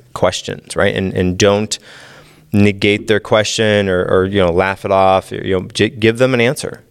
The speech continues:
And if you don't know the answer, go and find what the answer is so that you can tell that student. And perhaps you will learn something from that instance.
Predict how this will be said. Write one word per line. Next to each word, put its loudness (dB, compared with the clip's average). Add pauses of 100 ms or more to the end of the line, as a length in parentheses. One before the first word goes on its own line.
(120)
And 2
if 0
you 2
don't 2
know 2
the -4
answer, 0
go 0
and -4
find -4
what -2
the 2
answer 0
is 4
so -2
that 2
you 0
can -2
tell 0
that -6
student. -6
And -12 (400)
perhaps -4 (420)
you 0
will 4
learn 2
something -2
from -2
that 2
instance. -2